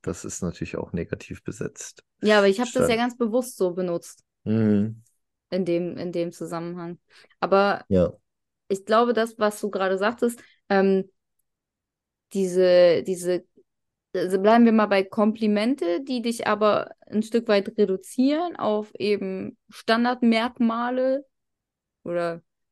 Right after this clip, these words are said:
Speaker 2: Klischees, ähm, bleiben trotzdem Komplimente und schmeicheln einem vielleicht auch. Ja,
Speaker 1: Mhm.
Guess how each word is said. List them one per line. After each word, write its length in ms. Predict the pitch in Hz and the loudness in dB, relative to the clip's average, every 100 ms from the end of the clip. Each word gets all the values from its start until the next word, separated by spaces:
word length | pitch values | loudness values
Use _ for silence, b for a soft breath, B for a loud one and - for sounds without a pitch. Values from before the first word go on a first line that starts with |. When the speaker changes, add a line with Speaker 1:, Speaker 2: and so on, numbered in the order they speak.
| - | -4
Speaker 2:
Klischees, 680 | 226 214 - 214 233 - b b b _ - | 0 0 2 2 2 -2 b b b _ -4
ähm, 560 | 196 196 196 196 196 - _ _ _ _ _ _ - | 0 2 2 0 -4 -10 _ _ _ _ _ _ 2
bleiben 260 | 202 214 | 4 4
trotzdem 320 | 226 240 240 | 2 0 0
Komplimente 880 | 233 214 214 208 208 226 214 160 160 - _ _ _ - | -2 -2 -2 -2 0 0 -2 -6 -8 -16 _ _ _ -2
und 260 | 190 190 | -2 -2
schmeicheln 460 | - 208 208 220 202 | 0 0 2 0 -2
einem 460 | 160 170 170 165 190 | -2 -2 -6 -12 -6
vielleicht 460 | 185 160 165 - | -2 -2 -4 -6
auch. 300 | - 160 165 _ _ _ _ _ | -4 -4 -6 _ _ _ _ _
Ja, 440 | 175 160 170 - | -2 4 6 4
Speaker 1:
Mhm. 120 | - | 2